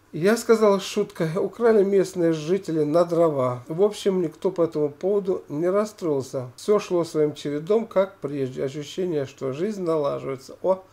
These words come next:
вот это очень хорошо. То есть действительно идёт перестройка, и жизнь начинает налаживаться. Тринадцать сорок. Поставил вибрационный ряд на грибок по книге «Москвиной» уже второй раз. Затем стала подниматься температура тридцать семь и один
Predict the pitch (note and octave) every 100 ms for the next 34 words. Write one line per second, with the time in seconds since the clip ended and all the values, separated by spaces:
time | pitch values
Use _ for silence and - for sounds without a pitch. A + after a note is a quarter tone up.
0 | _ _ _ D#3+ A#3 A3+ - E3 F3 D#3+
1 | D3+ C#3+ C3+ C3+ A#2 _ _ _ _ _
2 | E3 E3 E3+ D#3+ - G#3+ E3+ E3 D3+ D3
3 | D3+ D3 A#3+ C4 - - D3+ D3+ D3 A#3
4 | G#3+ - - _ _ _ _ - C3 -
5 | F#3 F3 F3+ F#3 D#3 B2+ A2+ - - -
6 | F#3+ A3 C4+ C4+ C#4 - - A3 F#3+ F3
7 | E3+ - F#3 F#3+ C4 A#3+ G3+ F#3+ F#3+ -
8 | A3+ G#3+ G3+ E3 F3+ G3+ G3 F3 D#3+ D#3+
9 | F#3 F#3+ D#3+ D3 E3+ F#3+ F3 F3+ C#3+ -
10 | C#3+ C3+ E3+ G3 G3 - _ - D3 F#3+
11 | F#3+ F#3 F#3+ E3 C#3 B2+ - - D#3 D#3
12 | A#3+ A3+ - - G3+ G3+ F#3+ E3 G3 F#3+
13 | F#3+ E3+ F#3 F3 F3+ F3+ F#3 E3 D#3 D3+
14 | - D#3+ E3 - D#3+ - G#3 F#3 - D#3+
15 | D3 D3 C3+